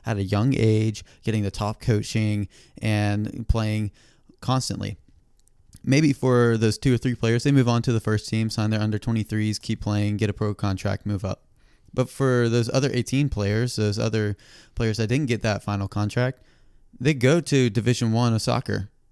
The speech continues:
That's where they, they, they fall down. They go into Division One of soccer,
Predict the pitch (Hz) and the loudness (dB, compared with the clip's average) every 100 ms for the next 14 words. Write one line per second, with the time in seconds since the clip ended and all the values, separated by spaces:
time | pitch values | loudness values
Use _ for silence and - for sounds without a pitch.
0 | - 110 120 156 147 131 135 - - 120 | -10 -2 0 2 0 2 0 -2 -2 0
1 | 120 110 117 - 113 98 98 104 98 117 | 0 0 -2 0 -2 -2 -4 -4 -4 -2
2 | 120 113 117 117 - 117 - 120 113 110 | 0 2 2 0 0 -4 0 0 0 -2
3 | 110 131 123 120 113 92 - 110 | 0 0 0 -2 -2 -4 -2 -4